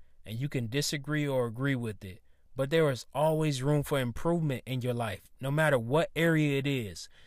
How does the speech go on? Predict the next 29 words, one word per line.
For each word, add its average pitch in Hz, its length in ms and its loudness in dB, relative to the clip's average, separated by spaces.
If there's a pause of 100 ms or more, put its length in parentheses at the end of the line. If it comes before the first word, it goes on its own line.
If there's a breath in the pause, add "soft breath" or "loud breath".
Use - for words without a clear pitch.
(200 soft breath)
You 175 120 0
have 180 260 4
improvement. 165 640 0 (280 soft breath)
You 156 140 0
have 170 240 4
the 143 100 2
ability 147 460 0
to - 160 -4
improve 147 480 0
relationships. 123 920 -4 (760)
It's 151 120 0
not 160 260 6
saying 151 360 0
that 135 220 0
you 147 120 0
sit 151 240 0
up 147 160 -4
here 143 260 4
and 123 160 -4
just 113 360 -8 (140)
try 143 240 2
to 123 100 -2
nitpick, 139 580 2 (680 soft breath)
uh, - 20 -4
uh, 120 680 -2
or 127 240 0
point 139 360 0
out, 139 320 2 (1000)
um, 117 440 -4